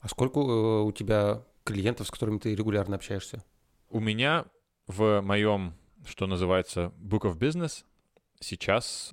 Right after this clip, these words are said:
Speaker 2: слишком много клиентов. И,
Speaker 1: <laughs> Ну,
Speaker 2: да,
Speaker 1: это десятки,
Speaker 2: мы, мы
Speaker 1: сотни.
Speaker 2: точно так же, как, наверное, все остальные, э, части компании, мы немножко развиваемся. И нам не хватает людей. Это, э, пара сотен клиентов.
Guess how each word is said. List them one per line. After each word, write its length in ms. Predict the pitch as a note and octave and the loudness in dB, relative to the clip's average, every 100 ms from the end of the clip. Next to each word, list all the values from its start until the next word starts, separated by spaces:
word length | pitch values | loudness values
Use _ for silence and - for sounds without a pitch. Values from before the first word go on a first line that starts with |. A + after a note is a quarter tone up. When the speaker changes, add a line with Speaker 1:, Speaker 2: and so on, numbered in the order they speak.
| - | -14
Speaker 2:
слишком 460 | - - B2 - G#2+ | -6 -2 -2 -2 0
много 220 | G2 F#2+ | 0 -2
клиентов. 400 | F#2 E2+ E2 - - - | -4 -4 -6 -10 -12 -6
И, 100 | G#2 F#2+ F#2 G2 - - | 0 2 2 0 -2 -10
Speaker 1:
<laughs> 240 | G#2+ G#2 | -14 -6
Ну, 60 | A2 | 2
Speaker 2:
да, 180 | G2+ G#2+ | 4 4
Speaker 1:
это 80 | |
десятки, 300 | G#2+ - C3 C3+ | 2 4 4 4
Speaker 2:
мы, 40 | |
мы 40 | E3+ | 2
Speaker 1:
сотни. 240 | C3+ C#3+ | 2 4
Speaker 2:
точно 240 | B2 A2+ | 2 2
так 160 | A#2+ A#2+ | 2 2
же, 80 | G#2+ | 0
как, 140 | G2+ | -2
наверное, 240 | G#2 G2 F#2+ | -2 -2 -6
все 260 | - A2+ | -2 0
остальные, 580 | G2 - G2 G2+ G2+ F#2+ | 0 0 -2 0 0 2
э, 1160 | F2+ F2 E2+ E2+ D2+ F2 E2+ E2+ E2+ E2+ D#2 E2 | 2 2 2 0 0 0 0 0 -2 -4 -6 -8
части 260 | - G#2 - | -4 -4 -4
компании, 400 | F#2 B2 C#3 G2 | -4 -2 0 -2
мы 200 | F2+ G2+ | -2 -4
немножко 280 | E2+ F2 - | -4 -6 -6
развиваемся. 560 | E2 E2 D#2+ E2 - - - | -6 -4 -6 -8 -12 -18 -8
И 240 | F2+ E2+ | -4 -2
нам 140 | E2 F#2 | -2 -4
не 60 | |
хватает 340 | F2 F2 E2+ - | -4 -4 -4 -4
людей. 280 | D#2+ D#2+ - _ - - | -8 -10 -14 _ -20 -2
Это, 1000 | G#2 - A#2 G#2 G2 F#2 F2 E2+ E2+ G1+ | -2 2 4 6 6 4 4 2 0 -4
э, 600 | - - E2+ E2 F#2 G2+ | -12 -14 -12 -12 -12 -2
пара 180 | G#2+ G2 | 0 0
сотен 240 | F#2+ - | -2 -8
клиентов. 340 | E2 E2+ D#2+ | -6 -6 -8